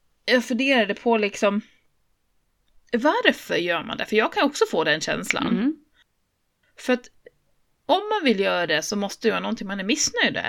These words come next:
Speaker 1: med, antar jag. Och jag tänker inte... Jag tänker en bättre approach kanske vore att fundera på, okej, vad är det jag vill ändra? Eller vad är det jag vill utveckla? Och sen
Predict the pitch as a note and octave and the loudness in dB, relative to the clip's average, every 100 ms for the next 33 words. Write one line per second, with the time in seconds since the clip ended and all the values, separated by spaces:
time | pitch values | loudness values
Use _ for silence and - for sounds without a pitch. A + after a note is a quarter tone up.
0 | - - E3 - - - D#3 - C#3+ - | -6 -6 -6 -6 -8 -12 -10 -4 -2 0
1 | A#3 - _ _ _ _ _ _ _ - | -2 -8 _ _ _ _ _ _ _ -20
2 | - - A#3 B3 A#3 A#3+ A#3+ D#4 D#4 - | -20 -4 0 2 2 0 2 0 0 -16
3 | - - - - _ _ - B3 C#4+ C#4 | -20 -20 -20 -20 _ _ -2 2 4 4
4 | C4+ D#4+ - C#4 B3+ C#4 - C#4+ F#3 - | 2 0 -2 -4 -2 -2 0 2 2 -2
5 | - - - _ _ - - A#3 - G3+ | -6 -8 -12 _ _ -8 0 0 2 0
6 | G#3 G#3 G#3 - F3 - - - - - | 4 4 2 2 -2 -2 -14 -16 -16 -8
7 | A#3 A3 G3+ F#3 F3+ - F3+ G#3+ F#3+ A3 | -2 0 2 2 -2 -2 -4 -2 -2 -4
8 | - - - - A#3 B3+ A#3+ G3+ F#3+ F#3 | -10 -20 -20 -2 2 4 2 0 -2 -4
9 | F3+ E3+ G3+ A#3 C#4 D#4 E4+ - A3+ A3+ | -4 -4 0 0 2 2 2 2 4 4
10 | A3 A3+ A3 G#3 G3 F#3+ G3+ - _ _ | 6 4 4 2 0 -2 -6 -12 _ _
11 | _ _ _ - C#4 D4 C#4+ - - E3 | _ _ _ -4 -4 -2 -4 -4 -4 0
12 | D4+ - - - - G3+ - A#3 A3+ G3+ | -2 -4 -20 -20 -10 -8 -2 -2 0 -4